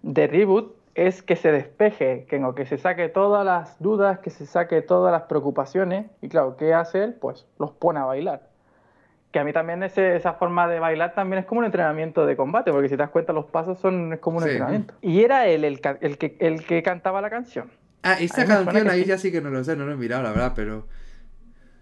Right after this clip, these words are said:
Speaker 1: Me suena su, me suena que es su voz, creo.
Speaker 2: Yo lo que pensé en ese momento
Speaker 1: Ah,
Speaker 2: es que a lo mejor esa canción o la que se ve después en el combate en el que están ese, pensaba que una canción era de, de la serie original, ¿sabes? Que hubiera molado que hubieran puesto la canción del anime.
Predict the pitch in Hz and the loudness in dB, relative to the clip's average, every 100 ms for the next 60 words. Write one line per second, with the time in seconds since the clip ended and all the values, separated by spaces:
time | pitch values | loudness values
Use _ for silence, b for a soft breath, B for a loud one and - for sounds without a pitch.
0 | _ 147 - 185 220 220 160 139 160 156 | _ -14 -6 -2 -2 -2 -8 -6 -8 -4
1 | 202 220 233 - 160 135 143 _ - 139 | -2 -2 -4 -4 -4 -6 -6 _ -6 -4
2 | 131 - 156 165 262 269 214 180 165 190 | -4 -10 -2 4 6 6 2 2 0 0
3 | 190 220 202 185 185 180 180 240 160 160 | -2 0 -2 0 -2 -4 -4 -4 -6 -8
4 | - 180 170 165 180 143 151 175 165 156 | -4 -2 -2 -4 -4 -4 -2 -2 -2 -2
5 | 165 123 123 127 120 127 143 139 147 147 | -4 -2 -4 -6 -6 -4 -4 -4 -6 -6
6 | 139 135 147 156 135 120 113 117 117 - | -8 -8 -4 -4 -2 -6 -6 -12 -12 -8
7 | 135 135 B B B 151 147 175 175 B | -8 -8 B B B -10 -6 -6 -6 B
8 | B 139 131 156 190 180 175 165 156 175 | B -6 0 0 0 -2 -2 -2 -2 -4
9 | 165 165 160 135 131 127 123 113 - B | -2 0 0 0 0 0 -4 -8 -16 B
10 | B _ 127 120 143 147 131 127 127 135 | B _ -8 -6 -4 -6 -6 -4 -4 -2
11 | 135 127 127 131 143 147 147 151 139 135 | -4 -4 -4 -2 0 0 0 0 -2 -2
12 | 135 139 135 143 135 131 135 139 135 117 | -2 -6 -4 -4 -2 -4 -4 -4 -4 -4
13 | 131 107 | -6 -8